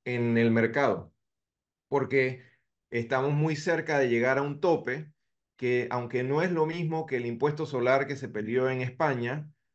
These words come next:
nos va a causar una situación parecida, ¿no? Entonces, eso es algo que las autoridades deben agilizar para que no, eh, entremos en una condición que no se puedan instalar más paneles con el medidor bidireccional,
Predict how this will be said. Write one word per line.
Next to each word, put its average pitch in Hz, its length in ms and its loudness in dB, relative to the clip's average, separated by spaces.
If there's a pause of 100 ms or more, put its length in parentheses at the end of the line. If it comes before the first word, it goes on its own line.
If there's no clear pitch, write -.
(180)
nos 123 300 -2
va 139 100 6
a 139 60 -2
causar 131 440 0
una 131 220 -4
situación 113 680 -2
parecida, 101 600 -2
¿no? 104 100 -4
Entonces, 117 600 -2
eso 113 220 -6
es 123 60 -4
algo 127 200 0
que 113 100 -4
las 107 100 -2
autoridades 104 600 -2
deben 120 260 2
agilizar 110 680 -2
para 104 220 -2
que 101 100 -10
no, 110 560 -4 (420)
eh, 95 520 0
entremos 113 400 -2
en 113 80 0
una 113 200 -2
condición 110 800 -2
que 107 140 -4
no 107 180 -4
se 113 160 -4
puedan 113 640 -2
instalar 113 600 -2
más 117 500 -2
paneles 151 520 2
con 160 520 0
el 120 180 -4
medidor 113 720 2
bidireccional, 104 960 -4